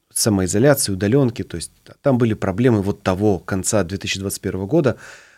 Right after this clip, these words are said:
И мы были уверены, что сейчас, в начале двадцать второго года, будет очень актуально продолжать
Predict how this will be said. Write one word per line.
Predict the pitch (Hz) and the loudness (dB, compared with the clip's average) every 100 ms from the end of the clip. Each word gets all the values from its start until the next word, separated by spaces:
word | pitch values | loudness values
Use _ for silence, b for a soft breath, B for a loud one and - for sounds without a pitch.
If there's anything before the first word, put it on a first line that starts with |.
| B B _ | B B _
И | 143 | 6
мы | 175 | 6
были | 151 | 8
уверены, | 127 113 147 135 110 | 4 6 6 6 4
что | - - 104 98 87 | 0 0 0 0 -4
сейчас, | - - - 123 127 - 92 | -10 -6 0 2 2 0 -4
в | 101 98 95 95 92 | -4 -2 -2 -4 -4
начале | 95 - 92 | -6 -4 -4
двадцать | 90 98 - | -4 -8 -6
второго | 98 92 | -8 -4
года, | 104 160 | -2 0
будет | 101 123 110 | 2 2 2
очень | 107 - 92 | 0 -4 -6
актуально | - 98 117 120 101 | -4 2 4 4 0
продолжать | - 101 90 85 110 120 - | -2 -2 -2 2 2 2 -2